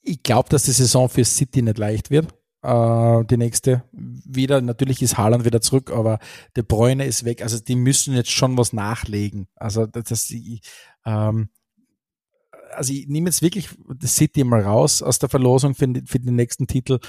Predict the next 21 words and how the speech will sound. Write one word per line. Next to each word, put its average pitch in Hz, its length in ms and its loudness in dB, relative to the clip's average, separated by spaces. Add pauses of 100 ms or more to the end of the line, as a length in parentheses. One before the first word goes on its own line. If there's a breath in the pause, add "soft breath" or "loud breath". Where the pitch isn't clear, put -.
(340 loud breath)
Ähm, 113 460 -2
und 120 180 -6
ich 127 60 -4
glaub, 139 280 0
das 127 160 2
la-, 117 160 2
es 120 160 -4
läuft 113 220 2
wieder 123 160 2
auf - 60 -4
die 120 120 -4
beiden 113 260 -2
Verdächtigen 117 560 -4
hinaus, 110 300 0
die 117 140 -4
wir 113 80 2
schon 104 200 0
haben, 131 200 2
Liverpool 127 420 2
und, 123 240 -2
und, 120 380 -6